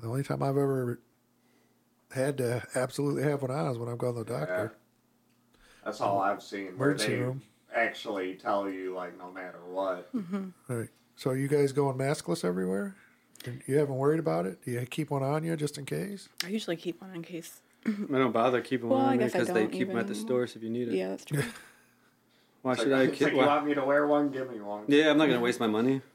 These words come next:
Speaker 1: <laughs>
Speaker 4: When I worked at Home Depot, I had the same one for, like, four months.
Speaker 1: Yeah.
Speaker 2: <laughs>
Speaker 1: Yeah,
Speaker 3: That's
Speaker 1: I've,
Speaker 3: true.
Speaker 1: I carry, I've carried around the same one at work in my work vest for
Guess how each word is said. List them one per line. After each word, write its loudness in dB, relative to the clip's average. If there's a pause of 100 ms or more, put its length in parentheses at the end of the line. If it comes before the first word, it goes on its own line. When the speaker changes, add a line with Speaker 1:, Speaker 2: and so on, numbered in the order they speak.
(420)
Speaker 1:
<laughs> 6 (1400)
Speaker 4:
When 2
I 6
worked 6
at 8
Home 6
Depot, 4
I 4
had 2
the -4
same -2
one 2
for, -10
like, -4
four -6
months. -8 (260)
Speaker 1:
Yeah. 0
Speaker 2:
<laughs> -10 (920)
Speaker 1:
Yeah, 2
Speaker 3:
That's -4
Speaker 1:
I've, -2
Speaker 3:
true. -8 (140)
Speaker 1:
I -4
carry, 2
I've 0
carried 2
around 0
the -4
same -2
one -4 (460)
at -4
work 0
in -6
my -8 (180)
work 2
vest -4
for -4